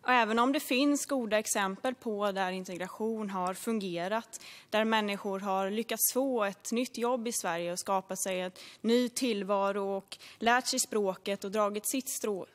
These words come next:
till stacken för att bli en del av samhällsgemenskapen, så finns det allt för många exempel på där integrationen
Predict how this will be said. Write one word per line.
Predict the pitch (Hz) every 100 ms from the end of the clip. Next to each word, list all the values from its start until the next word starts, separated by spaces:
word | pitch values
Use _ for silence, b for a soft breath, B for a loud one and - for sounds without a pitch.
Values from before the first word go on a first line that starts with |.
| - -
till | 220 208
stacken | 190 180 - 185 185
för | 185
att | 180
bli | - 214
en | 220
del | 196 180 180
av |
samhällsgemenskapen, | 180 190 180 165 - 175 175 175 180 175 - 170 180
så | 233
finns | - 240 208
det | 233
allt | 220 208
för | 226
många | 208 175
exempel | 175 - 180 175 - 170
på | 185 190
där | 175
integrationen | 175 180 180 196 165 165 160